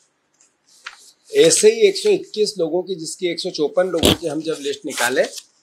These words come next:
कि इनके खिलाफ भारतीय जनता पार्टी ने कार्रवाई की, मैंने कहा पंचानवे प्रतिशत विपक्ष के नेता हैं,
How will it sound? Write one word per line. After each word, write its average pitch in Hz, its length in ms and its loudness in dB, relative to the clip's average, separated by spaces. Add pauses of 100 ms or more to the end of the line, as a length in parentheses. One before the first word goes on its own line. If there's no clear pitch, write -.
(400)
कि 208 380 -4 (2500)
इनके 175 300 2
खिलाफ 170 680 2
भारतीय 135 340 0
जनता 175 300 -2
पार्टी 147 320 -4
ने 180 120 -2
कार्रवाई 151 380 2
की, 170 400 -2 (1000)
मैंने 175 180 2
कहा 196 160 6
पंचानवे 208 760 0
प्रतिशत 190 680 -8
विपक्ष 156 400 -4
के 170 180 -6
नेता 127 280 -6
हैं, 147 300 -4